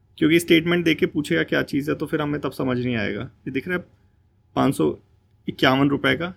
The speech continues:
ये भी scanner है, खरीद सकते हो, लेकिन एक page को scan करने के लिए तुम्हें एटलीस्ट एक से डेढ़ घंटा चाहिए, तो थोड़ा देख लेना cost effective है या नहीं है, ठीक है। ये हो गया handheld वाला।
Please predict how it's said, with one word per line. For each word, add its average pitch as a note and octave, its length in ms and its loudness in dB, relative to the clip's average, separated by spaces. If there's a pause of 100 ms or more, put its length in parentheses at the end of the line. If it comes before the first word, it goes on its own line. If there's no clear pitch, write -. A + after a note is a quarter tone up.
(100)
ये C#3+ 160 2
भी C#3+ 160 2
scanner B2 400 -2
है, F#3 160 -8 (220)
खरीद A#2+ 180 -4
सकते B2+ 340 -8
हो, E3+ 140 -4 (760)
लेकिन A#2+ 320 -2
एक C3+ 220 0
page D3 180 2
को E3 100 -2
scan C#3+ 260 -2
करने C3+ 280 0
के C#3 120 -6
लिए D3 280 0 (440)
तुम्हें C3+ 200 -2
एटलीस्ट D#3 640 -4
एक D3+ 160 -6
से C#3+ 120 2
डेढ़ B2+ 200 4
घंटा B2 280 0
चाहिए, A#2+ 340 -2 (720)
तो C3+ 60 -12
थोड़ा A#2+ 240 -2
देख A#2 240 -2
लेना A#2+ 220 -2 (520)
cost B2+ 220 -6
effective B2 380 -2
है G#2+ 140 0
या A2+ 80 0
नहीं G#2+ 220 -2
है, C#3 120 -8 (1800)
ठीक D3 160 0
है। B3 120 -2 (840)
ये C3 100 2
हो C3+ 100 4
गया D3 120 0
handheld C3+ 400 2
वाला। C#3+ 320 0